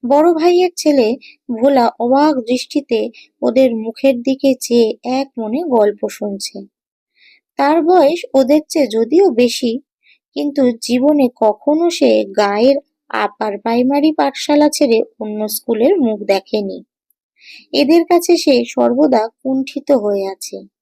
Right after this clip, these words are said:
শুধু ভোলা নয়, ভোলার মাকেও লক্ষ্য করলুম, জায়েদের বড় মানুষই চালচলন ও কথাবার্তার মধ্যে নিতান্ত সংকুচিত হয়ে আছে।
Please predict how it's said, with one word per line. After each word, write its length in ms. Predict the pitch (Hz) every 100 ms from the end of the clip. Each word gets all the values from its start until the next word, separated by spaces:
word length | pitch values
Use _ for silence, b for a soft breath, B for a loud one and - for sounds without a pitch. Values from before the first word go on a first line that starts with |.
| _ _ _ _ _ _
শুধু 260 | - 320 349
ভোলা 360 | 254 269 302 349
নয়, 280 | 269 196 - _ _ -
ভোলার 360 | 220 269 277 247
মাকেও 480 | 214 208 - 285
লক্ষ্য 400 | 330 302 285 -
করলুম, 460 | 294 311 294 220 233 247 B B - 196
জায়েদের 640 | 208 202 214 247 285 233
বড় 320 | 202 208 220
মানুষই 480 | 233 254 294 - 294
চালচলন 840 | - 220 214 220 240 269 240 208 233 B B -
ও 100 | 233
কথাবার্তার 800 | 226 214 247 240 262 - 294 285
মধ্যে 440 | 254 240 240 247 202
নিতান্ত 600 | 214 233 269 294 311 - 269 190 _ _
সংকুচিত 760 | - - 226 220 262 254 247 -
হয়ে 320 | 214 196 190
আছে। 320 | 190 185 -